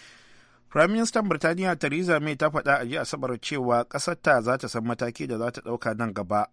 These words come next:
a kan sanarwar da Rasha ta bayar na, da safiyar jiyan cewa za ta kori jami'an diplomasiyarta ishirin da uku.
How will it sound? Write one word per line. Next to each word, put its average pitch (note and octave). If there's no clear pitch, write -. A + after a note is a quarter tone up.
a F2+
kan A#2+
sanarwar B2
da A#2
Rasha G#2+
ta A2
bayar G#2+
na, G#2+
da G2
safiyar A#2
jiyan C#3+
cewa A2+
za B2
ta A#2
kori A#2
jami'an A2
diplomasiyarta A2+
ishirin G#2
da F#2+
uku. G2